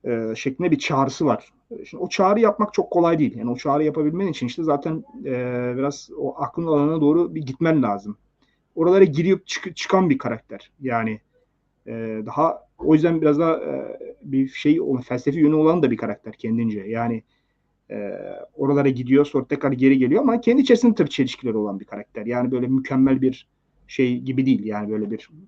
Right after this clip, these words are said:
e, artık açtık, yır-, kurtuldu gibi bir şey değil. Yani hem arzunun alanında hem bir taraftan da, e, felsefenin alanında gibi.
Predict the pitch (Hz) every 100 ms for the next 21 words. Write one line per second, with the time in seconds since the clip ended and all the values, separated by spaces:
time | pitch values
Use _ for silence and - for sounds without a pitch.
0 | 110 98 98 104 - - - - _ -
1 | 139 - - - _ _ - 143 139 -
2 | 147 139 143 139 131 131 131 - 131 127
3 | 104 - 98 - 170 170 - 147 139 135
4 | 170 185 175 175 185 208 202 139 156 -
5 | _ _ _ _ _ _ - - 139 135
6 | - 139 160 180 - 131 - 123 - 120
7 | 135 127 127 123 120 117 120 131 120 107
8 | 101